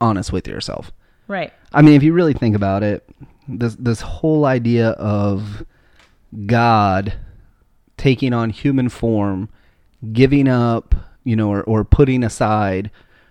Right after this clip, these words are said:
Speaker 1: part of his divinity, emptying himself of his power, um, being beat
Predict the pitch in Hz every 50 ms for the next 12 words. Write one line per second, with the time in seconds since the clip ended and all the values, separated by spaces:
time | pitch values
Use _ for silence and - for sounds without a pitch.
0 | _ _ - - - 131 131 120 107 107 123 117 104 104 104 110 101 104 113 123
1 | 127 113 101 101 101 104 104 - - 123 131 120 - 135 131 117 110 120 117 104
2 | - 120 110 107 104 - 110 104 107 107 - - - 98 95 101 104 104 101 98
3 | 98 101 - - _ _ _ _ _ _ _ - - 113 113 110 104 98 98 92
4 | - - - _ _ _ _ _ - 117 101 110 127 131 127 123 120 117 113 113
5 | 113 107 113 113 - - - - - _ _ _ _ _ - 120 131 104 98 95
6 | 107 120 127 127 123 120 117 -